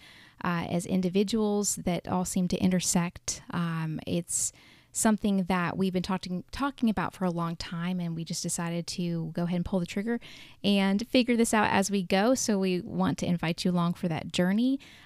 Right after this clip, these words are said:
Um, again, my name is Heather, and, um, I am, I guess, just a general overview. Uh, I am, uh, saved by the blood of Jesus Christ.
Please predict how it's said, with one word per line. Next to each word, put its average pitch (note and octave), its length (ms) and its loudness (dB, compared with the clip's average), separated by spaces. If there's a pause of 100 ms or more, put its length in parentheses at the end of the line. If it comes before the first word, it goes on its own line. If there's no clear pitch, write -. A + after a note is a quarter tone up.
Um, F3+ 220 2
again, F3+ 240 0
my F3 100 0
name E3 220 0
is D#3 100 -2
Heather, C#4+ 480 -4 (240)
and, F3+ 680 -4
um, E3 440 -6
I F3 380 -4
am, E3+ 540 -2 (580)
I E3+ 60 -4
guess, F#3 200 -2
just F#3+ 100 -2
a F#3 80 0
general G#3 440 2
overview. G3+ 840 2
Uh, - 20 -6 (220)
I E3 640 -6
am, E3 540 -4 (260)
uh, D#3+ 220 -10
saved E3+ 320 -4
by D#3+ 320 -6 (120)
the F#3 60 -4
blood F3+ 180 4
of E3 60 -2
Jesus E3+ 260 -4
Christ. G#3 400 -6